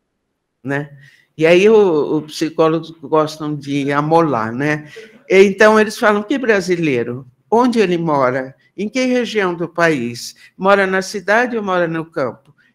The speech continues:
Tem família ou não? É, como era essa pessoa que, que foi perdida? Então, eles, nessa altura, já desistiram, né?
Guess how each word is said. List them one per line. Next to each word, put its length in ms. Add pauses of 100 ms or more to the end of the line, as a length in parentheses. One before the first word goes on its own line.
(100)
Tem 200
família 760
ou 140
não? 420 (380)
É, 1000
como 240
era 240
essa 280
pessoa 560
que, 600
que 80
foi 280
perdida? 680
Então, 320 (420)
eles, 540
nessa 300
altura, 340
já 240
desistiram, 960 (420)
né? 300